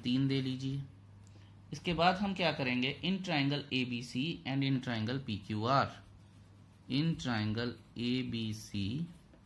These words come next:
and triangle P Q R, ध्यान से देखिएगा।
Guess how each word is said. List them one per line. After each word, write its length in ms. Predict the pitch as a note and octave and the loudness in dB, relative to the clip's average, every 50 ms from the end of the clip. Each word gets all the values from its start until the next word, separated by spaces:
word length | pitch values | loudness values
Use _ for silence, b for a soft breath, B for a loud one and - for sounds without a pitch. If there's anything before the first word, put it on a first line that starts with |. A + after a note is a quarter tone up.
| - - - - - - - - - - - - - | -20 -20 -20 -20 -20 -20 -20 -20 -20 -20 -14 -6 -2
and 340 | A#2+ B2 C3 C3+ D3 D3+ C#3+ | 0 2 2 2 2 0 0
triangle 640 | - C3 A#2+ G#2+ G#2 G#2 G#2+ G#2 A2 B2+ D3+ F3 E3+ E3+ - - - - - - - - - - - - - - | 0 0 2 2 2 2 2 0 0 0 0 -2 -2 -4 -8 -18 -20 -20 -20 -20 -20 -20 -20 -20 -20 -18 -8 -2
P 140 | B2+ B2+ B2+ C3+ C#3 C3+ C3+ - | 0 2 2 2 0 0 -2 -4
Q 340 | B2 A2 G2+ G#2 G#2 F#2 - - G#2 | -2 -2 -2 -2 -4 -6 -6 -2 0
R, 260 | A#2 A2+ G#2 G2 F#2+ - - - - - - - - - - - - - - - - - - B2+ | 0 2 0 0 -4 -8 -14 -20 -20 -20 -20 -20 -20 -20 -20 -20 -20 -20 -20 -20 -20 -14 -10 -4
ध्यान 260 | A#2+ C#3 C#3+ C3 B2+ | -2 0 2 2 2
से 120 | B2 C3+ B2+ | 0 0 0
देखिएगा। 540 | B2+ B2+ B2 - C#3+ C#3 C#3+ C#3 D3 D3 | 0 0 0 0 -2 -2 0 -2 -4 -8